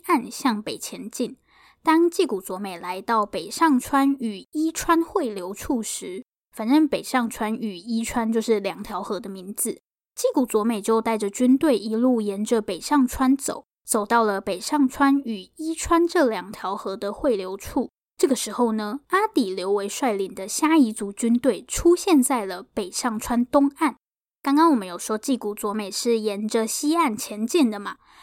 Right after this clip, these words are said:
看到阿底刘维等人出现在北上川东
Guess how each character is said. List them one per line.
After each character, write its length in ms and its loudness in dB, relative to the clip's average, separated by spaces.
看 240 4
到 220 2
阿 180 4
底 240 0
刘 220 -4
维 180 2
等 240 -4
人 160 -10
出 220 0
现 200 4
在 220 -2
北 240 -4
上 240 0
川 260 2
东 300 2